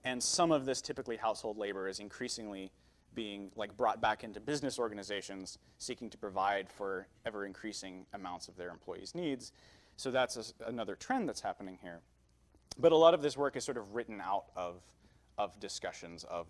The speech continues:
organizational work. So we're looking to expand how care work is thought about in distributed organizations like this Transfort system, with different roles playing,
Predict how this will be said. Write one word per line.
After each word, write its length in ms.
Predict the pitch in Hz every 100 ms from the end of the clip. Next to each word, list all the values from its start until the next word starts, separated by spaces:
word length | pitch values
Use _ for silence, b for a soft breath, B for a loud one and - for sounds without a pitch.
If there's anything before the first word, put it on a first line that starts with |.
| 90
organizational 600 | 92 85 85 - - -
work. 100 | - _ - _ B B B
So 140 | - 143
we're 180 | 165 196
looking 300 | 196 196 175
to 140 | 151
expand 500 | - - 160 165 151
how 120 | 135
care 280 | - 139 131
work 200 | 120 113
is 120 | 110
thought 180 | - 117
about 320 | 104 101 101 -
in 260 | 104 101 98 B B B
distributed 440 | 120 - 139 123 113
organizations 720 | 110 107 98 101 - 101 95
like 220 | 92 -
this 160 | 95
Transfort 500 | - 101 90 - 95
system, 400 | - 160 - 139
with 240 | 120 104 104
different 320 | 117 120 107
roles 380 | 98 95 92 92
playing, 360 | - 95 92